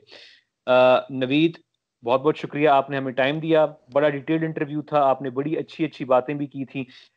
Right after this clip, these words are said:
जाते-जाते आपसे मैं एक, एक, एक, एक सवाल पूछूंगा, कोई ऐसी याद आपके प्रोफेशनल करियर में जो जब भी आप उसको याद करते हैं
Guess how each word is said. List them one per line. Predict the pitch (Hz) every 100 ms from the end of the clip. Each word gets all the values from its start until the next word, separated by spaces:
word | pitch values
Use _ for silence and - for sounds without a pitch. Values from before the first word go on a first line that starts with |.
| _ -
जाते-जाते | 202 233 320 269 254 262 254 262 - _
आपसे | 175 202 - 233
मैं | 220
एक, | 214 _ -
एक, | 180 180 175
एक, | 175 -
एक | 170
सवाल | - 156 156
पूछूंगा, | 165 143 123 143 120 107 _ - _ _
कोई | 302 285
ऐसी | 190 233 233 311 214 156
याद | 143 120 107 - _ _
आपके | 151 170 -
प्रोफेशनल | 185 160 170 165 - 185
करियर | - 151 156 160
में | 135 110 107 _ _ _ _ -
जो | 196
जब | 196 233
भी | 302
आप | 302 254
उसको | 208 - 214
याद | 135 151 208 -
करते | 170 -
हैं | 170 127 113